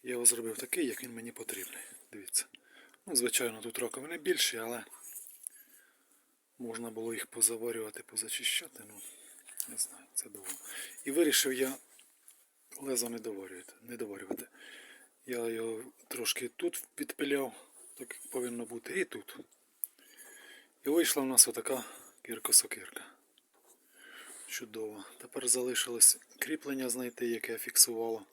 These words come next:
саму голову на тупорищу. І все буде готово. Зробимо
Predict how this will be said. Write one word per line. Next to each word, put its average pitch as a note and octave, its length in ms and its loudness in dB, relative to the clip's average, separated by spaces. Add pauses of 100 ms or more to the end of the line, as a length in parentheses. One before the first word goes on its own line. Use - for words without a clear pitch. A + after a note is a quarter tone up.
(440)
саму A2+ 300 4
голову A2+ 480 -4 (1040)
на A2 120 -10
тупорищу. A#2 680 0 (2000)
І D#3+ 120 -14
все D3+ 280 6
буде C3+ 240 -4
готово. A2 520 -6 (440)
Зробимо A2+ 400 -8